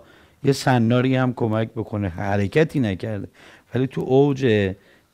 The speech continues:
خالی بودن دست، حالا توصیهٔ بزرگانم به همینه که شما هر وقت تازه دستت خالی می‌شه برو به فقیرتر از خودت کمک کن تا آثار و برکت این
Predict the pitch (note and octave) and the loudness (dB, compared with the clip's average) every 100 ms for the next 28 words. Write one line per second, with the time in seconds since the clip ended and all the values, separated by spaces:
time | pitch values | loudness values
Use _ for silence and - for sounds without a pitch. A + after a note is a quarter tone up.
0 | _ - - A2+ G#2+ G#2 G#2+ G2+ G#2 G#2 | _ -12 -2 2 2 0 -2 -2 -4 -2
1 | G2+ G2 G#2 A2 B2 D3+ E3 A#2 G#2+ G#2+ | -2 -2 0 2 2 0 0 -2 0 -2
2 | - A2+ F#2+ - B2 B2+ A#2 G2+ G2 G#2 | -4 -6 -6 -4 -2 0 0 0 -2 -2
3 | A#2+ C3 C3 A#2 B2 C3 A2+ G2 - - | 0 0 0 0 0 0 0 -4 -8 -18
4 | - _ - G2 A2+ A2 G#2+ A#2 A2+ A2 | -20 _ -14 -8 -4 -2 2 2 2 0
5 | G2+ - - _ _ _ _ - G#2 G#2 | -2 -4 -20 _ _ _ _ -6 -2 -2
6 | G#2 F#2+ G#2 _ _ _ _ B2+ C#3 - | -2 -4 -6 _ _ _ _ 2 2 -2
7 | - F#2 - G#2 G2+ G#2 G2+ C#3 D3+ D#3 | -8 -8 -4 -2 -2 -4 -2 -2 0 0
8 | C3+ - A#2 G#2 F#2+ G#2+ G2+ F#2+ - C3 | -2 0 0 0 -2 -2 -2 -2 -2 0
9 | B2+ G2 - - - _ - - G#2+ B2+ | 2 0 -4 -18 -20 _ -8 -2 0 2
10 | D#3 - C3+ C3+ - B2 B2 B2 - - | 0 -2 -2 0 0 2 2 0 -6 -20
11 | _ A#2 A2+ G#2+ - B2+ D3 C#3 B2+ A2+ | _ 2 2 2 2 2 4 4 2 0
12 | - A#2+ B2+ A#2+ A#2 A#2 | -2 -2 -2 -2 -2 -4